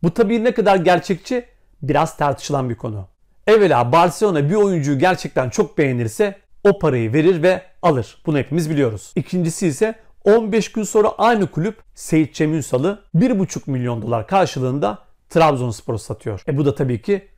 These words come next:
garip bir durum. Yani Van Gaal gerçekten pahalı geldiği için mi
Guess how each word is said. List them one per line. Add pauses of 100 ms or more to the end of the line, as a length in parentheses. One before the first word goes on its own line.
garip
bir
durum.
Yani (100)
Van
Gaal
gerçekten
pahalı
geldiği
için
mi